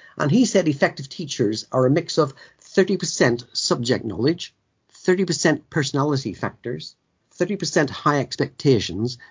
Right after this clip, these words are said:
and ten percent classroom management. Now, we may not agree, but I like the fact that he puts knowledge into context,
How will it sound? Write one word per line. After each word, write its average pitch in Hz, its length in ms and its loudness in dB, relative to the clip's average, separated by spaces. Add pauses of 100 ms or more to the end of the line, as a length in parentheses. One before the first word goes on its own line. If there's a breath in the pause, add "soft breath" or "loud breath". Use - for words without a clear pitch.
(140 loud breath)
and 131 160 0
ten 147 220 2
percent 135 340 0 (200 soft breath)
classroom 143 540 2
management. 151 500 -2 (520 soft breath)
Now, 180 200 2
we 170 120 0
may 214 160 2
not 196 180 4
agree, 117 480 -2 (320)
but 147 160 -2
I 151 60 0
like 160 240 0
the - 60 -20
fact 147 220 -4
that 147 60 2
he 135 60 2
puts 135 240 -4
knowledge 147 400 2
into 117 240 -2
context, - 640 -4